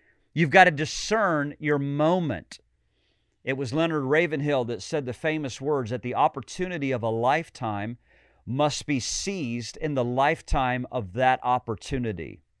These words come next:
I love Leonard Ravenhill. He's in heaven, but boy, I love him and celebrate him. The opportunity of a lifetime must be seized in the lifetime of that opportunity, right?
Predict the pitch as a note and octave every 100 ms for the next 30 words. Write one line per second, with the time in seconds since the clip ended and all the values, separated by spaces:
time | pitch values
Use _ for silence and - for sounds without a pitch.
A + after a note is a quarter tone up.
0 | _ - G2+ G#2+ A#2+ A2 B2 A#2+ A2+ G#2
1 | G#2+ F#2 F2+ F#2 E2 F#2+ A#2 A2+ A2+ B2+
2 | B2+ B2+ - _ - - _ - G2+ A#2
3 | B2 B2 A#2+ A#2+ G#2+ G2+ A#2 G#2 G#2 F2+
4 | - A2 G#2 F#2 G2 F2 G2 D2+ A#1+ -
5 | _ _ _ _ _ _ _ _ - -
6 | - D3 E3+ F3 E3+ - A3+ A3 F#3+ D#3
7 | C#3+ D3+ F#3+ - D#3+ C3 C3+ C#3+ - -
8 | B2+ - - A#3 F3 C3+ A2+ C#3+ C3+ C3
9 | C#3 D#3+ - C#3 C3 A#2 G2 A#2+ A#2+ -
10 | A2 A2 A#2 G#2 - G3+ G3 A2+ B1 -
11 | _ _ _ _ - A2 B2+ F3+